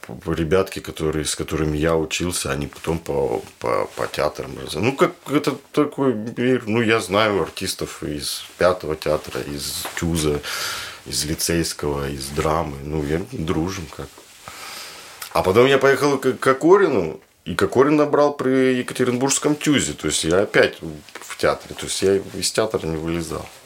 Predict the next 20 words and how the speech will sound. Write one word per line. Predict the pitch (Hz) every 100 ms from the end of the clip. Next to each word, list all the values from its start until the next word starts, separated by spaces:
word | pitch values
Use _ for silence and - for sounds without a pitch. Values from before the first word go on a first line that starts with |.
| - _ _ _ _ _ _ _ - - _ _ _ - - - -
Поэтому, | 98 95 107 107 85
когда | 101 101 101
ты | 104
находишься | 110 113 101 87
все | -
время | 104 98
за | 90
кулисами, | 95 107 139 - 87 85
видишь | 87 98 80 -
эту | 80 -
всю, | - 80 76
ну, | 87
вот | 78 80
этот | - -
же | 71 65
мир, | 73 85 98 131 - - - - - -
ты, | 85 80
с | -
одной | 90 90
стороны, | - 85 85 85